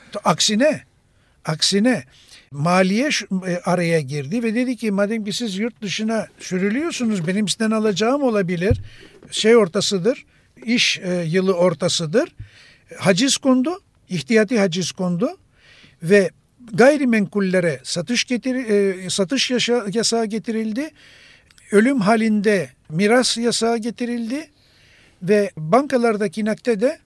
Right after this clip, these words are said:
e, alış yasağı getirildi. Ufak bir miktar her ay çekmelerine izin verildi buradaki aile efradının. Ondan sonra biliyorsunuz Türkiye'de büyük bir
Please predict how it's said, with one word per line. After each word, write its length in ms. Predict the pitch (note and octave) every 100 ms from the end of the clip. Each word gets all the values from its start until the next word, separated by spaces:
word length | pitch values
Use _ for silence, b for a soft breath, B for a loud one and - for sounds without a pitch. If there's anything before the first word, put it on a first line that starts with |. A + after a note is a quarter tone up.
| _ _ _ -
e, 40 |
alış 400 | G#3+ A3+ A3+ -
yasağı 280 | F#3 - F3+
getirildi. 720 | D#3+ D#3+ E3+ E3 E3+ A3+ D#4+ b b b -
Ufak 380 | G#3+ C4 B3+ A3
bir 80 |
miktar 400 | G3+ F#3+ - G3+
her 140 | G3 F#3+
ay 200 | G3 F3
çekmelerine 920 | F#3 E3 F#3 F3+ F3+ E3+ F3 F3 C3+ -
izin 320 | F3+ D#3+ G3+ E3+
verildi 420 | D#3+ D#3 D#3 D#3
buradaki 460 | D#3+ D#3 C3 D#3+
aile 220 | D3 C#3+ C#3+
efradının. 680 | B2+ D3 C#3+ F3 A3+ E4 - B B B
Ondan 300 | G3+ A3 A#3+
sonra 280 | B3 A3+ A3
biliyorsunuz 540 | A#3 A#3 F#3 A3 G#3
Türkiye'de 580 | - G3+ - A3 A3 F#3
büyük 300 | A3 G#3 G3+
bir 260 | G#3+ E3